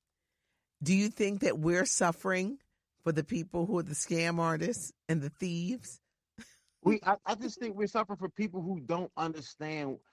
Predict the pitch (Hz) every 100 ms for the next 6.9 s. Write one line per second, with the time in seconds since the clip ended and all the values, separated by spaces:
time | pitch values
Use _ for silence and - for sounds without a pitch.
0 | _ _ - 143 135 - _ _ 135 196
1 | - 151 139 190 214 214 170 180 131 123
2 | 143 160 143 127 123 120 120 120 123 127
3 | - _ 110 123 127 120 - 131 127 123
4 | - 202 190 170 165 147 156 143 135 139
5 | 139 123 - 127 120 120 120 - - _
6 | _ _ _ _ - 131 135 131